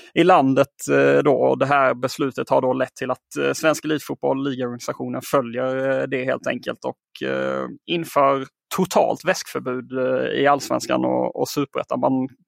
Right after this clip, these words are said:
kommer, som beskedet ser ut just nu då, inte kunna, eh, ta in någon form av väska överhuvudtaget på,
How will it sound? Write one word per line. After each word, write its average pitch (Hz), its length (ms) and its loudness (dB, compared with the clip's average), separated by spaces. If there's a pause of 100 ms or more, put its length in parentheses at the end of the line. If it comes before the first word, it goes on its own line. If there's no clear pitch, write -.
(520)
kommer, 143 380 4 (300)
som 143 260 0
beskedet 143 360 4 (380)
ser 160 100 2
ut 143 140 -2
just 147 200 0
nu 143 220 -2
då, 151 160 -2
inte 143 220 -8
kunna, 131 380 -4 (760)
eh, 127 200 0
ta 143 120 2
in 127 220 0
någon 131 640 -2 (260)
form 127 200 -2
av 123 100 -2
väska 127 380 -4
överhuvudtaget 127 760 -2 (160)
på, 123 260 -2